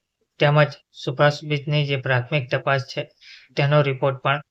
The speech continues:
રજૂ કરવામાં આવશે તેવું જણાવવામાં આવ્યું છે. કૃષિ રાહત પેકેજ માટે આવેલી અરજીઓ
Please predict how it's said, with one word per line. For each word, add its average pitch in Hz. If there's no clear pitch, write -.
રજૂ 131
કરવામાં 127
આવશે 127
તેવું 127
જણાવવામાં 127
આવ્યું 139
છે. -
કૃષિ 160
રાહત 156
પેકેજ 151
માટે 151
આવેલી 143
અરજીઓ 143